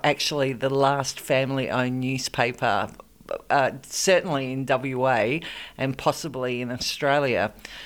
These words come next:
So I'm very proud of, of this newspaper. And back in the late eighties,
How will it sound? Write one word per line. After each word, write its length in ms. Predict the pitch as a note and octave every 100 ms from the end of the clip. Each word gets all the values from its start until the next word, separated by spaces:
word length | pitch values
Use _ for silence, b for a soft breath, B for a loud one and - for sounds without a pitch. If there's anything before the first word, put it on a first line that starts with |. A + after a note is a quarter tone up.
| B B
So 640 | - G3 F3 E3+ E3+ D#3 - -
I'm 180 | - G#3
very 240 | G3 A3 F3
proud 560 | - D#3+ D3 D3 B2
of, 300 | B2 A#2+ A#2 -
of 360 | B2 A#2 A#2
this 240 | D3 - C#3+
newspaper. 720 | B2+ A#2+ - A#2+ B2 B2+ C#3
And 340 | C#3+ D3 D3+ - B B B B -
back 220 | G#3+ B3+
in 200 | A3 F3
the 260 | D#3 C#3+ - -
late 340 | E3 D#3+ C3 - _ -
eighties, 720 | D3+ D#3 - A2+ A2+ B2 -